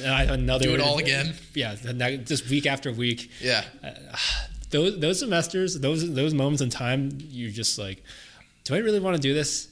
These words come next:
Speaker 1: Is it, is it worth it?" And then I, I'm, I'm still hoping it's worth it. I've had
Speaker 2: Yeah.
Speaker 1: a lot of good opportunities recently, so I,
Speaker 2: Yeah.
Speaker 1: I, I've, I,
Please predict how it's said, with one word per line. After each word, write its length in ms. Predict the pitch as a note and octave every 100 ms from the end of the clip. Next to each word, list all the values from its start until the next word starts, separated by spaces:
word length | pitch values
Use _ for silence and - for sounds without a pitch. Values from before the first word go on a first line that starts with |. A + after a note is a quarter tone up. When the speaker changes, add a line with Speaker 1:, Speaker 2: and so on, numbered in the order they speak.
| -
Speaker 1:
Is 140 | C3
it, 100 | E3+
is 120 | C#3+
it 80 | E3+
worth 180 | C#3 D3
it?" 220 | E3+ F3+
And 100 | C#3+
then 260 | C3+ B2 A2+ - - D#3 C3 - - - - - - -
I, 160 | B2
I'm, 80 | B2+ B2+
I'm 140 | B2+
still 160 | - B2+
hoping 220 | C3 C3+
it's 140 | B2+ C#3+
worth 180 | C#3+
it. 120 | D3+ D3
I've 200 | A2+ A#2+
had 120 | C3 C3 C3+ A#2+
Speaker 2:
Yeah. 80 |
Speaker 1:
a 20 | A#2+
lot 160 | B2
of 120 | A#2+ A#2
good 80 | A#2
opportunities 920 | A#2 A2+ A#2 A#2 A#2 A#2+ A#2+ - - - C#3
recently, 460 | B2 B2+ C3 C3
so 320 | B2 A2+ G#2 G2+
I, 160 | G#2+
Speaker 2:
Yeah. 200 | D3+ F3 A2+
Speaker 1:
I, 80 | A#2
I've, 220 | A#2 -
I, 260 | A#2 A2+